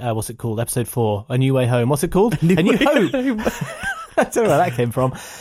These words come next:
Speaker 1: Uh, and so this is, well, you can't deny it. It's a brand new story set in the same universe. I, you know, when's the last really great original sci-fi story that you can think of? That's my worry, basically.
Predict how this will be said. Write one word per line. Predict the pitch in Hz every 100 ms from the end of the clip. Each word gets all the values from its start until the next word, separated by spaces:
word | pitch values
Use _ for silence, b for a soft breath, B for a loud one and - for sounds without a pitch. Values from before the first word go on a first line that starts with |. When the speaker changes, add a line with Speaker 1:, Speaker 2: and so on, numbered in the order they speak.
| B
Speaker 1:
Uh, | - 170
and | 175
so | 180 175
this | 202 180
is, | 165
well, | 180 180
you | 180
can't | 170 196 165
deny | 123 135 190
it. | 160 165 160
It's | 139 - -
a | 139
brand | 135 - 143 156 160
new | 156
story | - 180 185 110
set | - 139
in | 131
the |
same | - 135 131
universe. | 135 113 107 95 - -
I, | 123 120 113 b b b b -
you | 160 175
know, | 175 185 190
when's | 143 135 165 180 180
the | 175
last | 165 175 175 147
really | 151 156 143
great | 160 160
original | 156 156 165
sci-fi | 151 170 165 - 139 139 135 135
story | - 135 123 117 107 - -
that | 131
you | 127
can | 120
think | 113 117 117
of? | 104 104
That's | 143 131
my | 139 123
worry, | 113 104 98
basically. | 95 104 - - 101